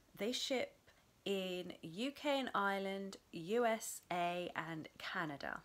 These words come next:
Um, so, and it's not shipped from the U K. So if you're in America, it will come from America and go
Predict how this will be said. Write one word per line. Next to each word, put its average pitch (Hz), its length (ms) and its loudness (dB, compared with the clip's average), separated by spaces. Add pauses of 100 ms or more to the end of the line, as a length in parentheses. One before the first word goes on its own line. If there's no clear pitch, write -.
(300)
Um, 165 460 2
so, 156 580 -4 (480)
and 175 120 0
it's - 120 -2
not 214 200 -2
shipped - 200 -4
from 175 200 -2
the 156 80 0
U 147 80 -4
K. - 160 -8
So 160 160 -6
if 160 120 -6
you're 185 200 -4
in 170 100 -2
America, 165 580 -2
it 165 160 -2
will 165 120 -4
come 160 200 -4
from 156 200 -6
America 147 420 -6
and 147 140 -10
go 151 60 -10